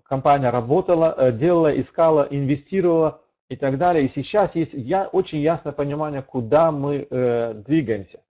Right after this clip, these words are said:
Поэтому после этого у меня пришлось, э, э, встретиться, не пришлось, я очень рад, что, э, оказался на работе и дружелюбно принял нас, э, Джо Сото.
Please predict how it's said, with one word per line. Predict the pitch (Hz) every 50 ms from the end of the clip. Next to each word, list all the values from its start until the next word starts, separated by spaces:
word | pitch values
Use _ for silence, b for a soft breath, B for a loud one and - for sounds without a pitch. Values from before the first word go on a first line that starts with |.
| _ _ _ _ _ _ _ _ _ _ _ -
Поэтому | 143 170 214 214 175 - 120 107 101 - - _ _ _ _ _ _ _ _ _
после | 160 170 170 - 202 208 226
этого | 233 233 - 170 156
у |
меня | 143 143 147 151
пришлось, | 147 139 139 131 - 160 160 147 151 - - -
э, | - 127 131 127 127 120 113 - _ _ _ _ _ _ _ _ -
э, | 123 120 117 113 113 113 117 110 107
встретиться, | - - 143 143 143 - 139 123 - 139 123 120 113 -
не | - 123 123
пришлось, | - 139 131 - - 196 202 185 - -
я | 131 123 117 113 113 107 107
очень | 117 123 123 - 123 123
рад, | 143 156 139 120
что, | - - - 123 120 113 113 110 110 110 110 110 107 107 107 104 - 107 107 107
э, | 107
оказался | 113 110 - 135 131 127 143 135 135 131 - 131 120
на | 113 117 127 123
работе | 127 123 117 131 151 151 147 - 120 113
и | 110 - 117 117 113 113 110 110 107 104 101
дружелюбно | 101 127 127 117 131 135 147 143 127 120 117
принял | - - 135 127 120 117
нас, | 117 120 117 113 - - b b b b b b b b
э, | - 113 113 107 104
Джо | 98 110 131 151 147 131 120 - -
Сото. | - - - 147 131 123 - 160 190 202 - -